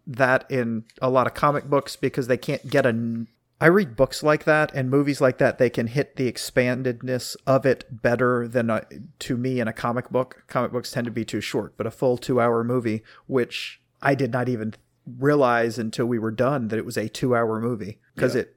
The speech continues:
Speaker 1: it did not, it did not lag. It was really, really an enjoyable movie to sit there and watch.
Speaker 2: I hate to say it, I don't want, I mean,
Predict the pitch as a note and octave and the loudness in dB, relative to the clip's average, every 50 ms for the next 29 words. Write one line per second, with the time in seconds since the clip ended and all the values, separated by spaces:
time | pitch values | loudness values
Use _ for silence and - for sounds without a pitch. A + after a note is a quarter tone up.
0 | _ _ - C#3 C3 - C#3 B2+ B2 C#3 C#3 C#3 B2+ - - _ - C#3+ B2+ C#3+ | _ _ -2 -2 0 2 0 2 4 4 4 4 2 0 -4 _ -4 -2 -2 -2
1 | C3+ A#2+ C3 A2 - - B2 B2+ B2+ B2+ C3 C3 B2+ B2 C3 B2 B2 A#2 A2+ _ | -2 -2 -2 -2 -2 -2 0 0 2 2 2 2 2 0 -2 -2 -6 -8 -8 _
2 | _ _ _ _ _ - C3+ C3+ - B2+ B2 B2 A#2 A2+ - - - - - C#3 | _ _ _ _ _ -2 -2 -2 -2 -2 -4 -4 -4 -6 -8 -12 -14 -14 -14 -14
3 | C3+ B2+ B2+ C3 C#3+ D3+ C#3+ B2+ A#2+ A2+ A2 A#2 A#2+ - _ _ - C#3+ C#3 C3 | -12 -8 -2 2 4 4 4 4 2 0 -2 -4 -8 -12 _ _ -16 -14 -14 -4
4 | C3 D3 D#3+ D#3+ C#3 B2 A#2 A#2 A#2+ A#2+ B2 B2 A#2 A#2 A2 - C3+ B2 C3 B2+ | 0 4 4 4 4 2 0 -2 -4 -4 -4 -4 -4 -6 -4 -2 0 0 2 2
5 | B2 A#2 A#2+ A#2+ A2+ G#2+ G#2+ G#2+ A2+ A2+ _ _ _ - - C3 C#3 B2+ B2+ A#2+ | 0 0 2 2 2 2 2 0 -2 -6 _ _ _ -4 -2 0 0 0 -2 -4
6 | - A2 - - B2+ - - A#2+ G2+ G#2 A2 G#2 G2 G#2 - - - - - - | -4 -4 -4 -4 -6 -4 -4 -4 -4 -4 -4 -4 -4 -4 -6 -8 -12 -16 -16 -16
7 | _ _ _ - - B2 A#2+ E3 F3 E3+ - F2+ - A#2+ A#2+ A2+ F2+ D2+ E2 F#2 | _ _ _ -6 -4 -2 -2 -2 -2 -2 -4 -4 -2 0 2 2 2 2 0 0
8 | E2+ D#2 - _ _ _ - C3 B2 C3+ - G#2 A2 G2+ - G#2+ G2+ F#2+ F#2 F2 | -2 -2 -6 _ _ _ 0 2 2 2 2 0 0 0 0 2 2 2 2 0
9 | D#2+ D2 - | -2 -6 -10